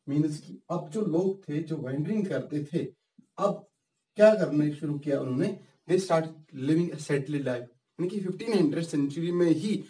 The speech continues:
इंडिया में लोगों ने सेटल्ड लाइफ शुरू की। अब कौन से वाले लोग? जो नोमैडिक लोग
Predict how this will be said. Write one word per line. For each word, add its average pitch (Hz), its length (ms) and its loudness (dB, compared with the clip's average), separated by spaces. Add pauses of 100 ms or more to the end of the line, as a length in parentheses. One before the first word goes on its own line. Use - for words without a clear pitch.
(260)
इंडिया 156 400 2
में 151 340 2
लोगों 143 440 0
ने 143 340 0
सेटल्ड 170 500 -4
लाइफ 131 200 0
शुरू 220 440 -2 (240)
की। 202 180 0
अब 165 260 -2
कौन 202 220 4
से 220 120 -2
वाले 202 180 6
लोग? 214 240 2
जो 214 120 2
नोमैडिक 165 640 4
लोग 107 260 -8